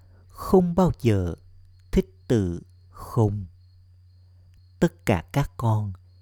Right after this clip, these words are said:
đều biết điều này, và con cũng đã trải nghiệm điều đó.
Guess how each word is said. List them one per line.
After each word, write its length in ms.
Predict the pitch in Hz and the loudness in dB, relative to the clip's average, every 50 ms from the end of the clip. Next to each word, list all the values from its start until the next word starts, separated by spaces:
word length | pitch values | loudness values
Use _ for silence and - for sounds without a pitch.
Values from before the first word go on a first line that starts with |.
| _ - - - | _ -20 -18 -6
đều 260 | - 139 113 101 87 82 - | 0 2 4 4 2 0 -2
biết 220 | - 120 139 165 - - - _ - - - | -2 -2 -2 -2 -6 -16 -20 _ -20 -16 -8
điều 260 | - 127 113 95 87 | -4 -2 -2 0 -2
này, 360 | 78 73 95 92 82 71 - - - - _ _ _ _ - - _ _ _ _ _ - _ - - | -2 -2 -4 -4 -4 -6 -8 -18 -20 -20 _ _ _ _ -20 -20 _ _ _ _ _ -20 _ -20 -14
và 220 | - 127 131 135 117 | -6 0 2 2 2
con 480 | - - 151 143 139 135 135 127 127 123 - - _ - - _ - | 2 0 2 2 2 2 0 -2 -4 -6 -10 -18 _ -20 -20 _ 0
cũng 220 | - - 117 123 | 2 2 2 4
đã 200 | 135 143 117 110 - - | 2 2 2 2 0 0
trải 180 | - 131 113 | 0 0 0
nghiệm 380 | 107 127 131 131 120 107 92 95 - - _ - - - - | 0 -4 -4 -4 -2 -4 -4 -6 -12 -18 _ -20 -20 -16 -8
điều 320 | 135 117 107 98 90 87 82 | -2 0 2 2 2 0 -2
đó. 400 | - 95 90 92 110 143 196 254 | -2 -2 -2 -2 -2 -4 -6 -8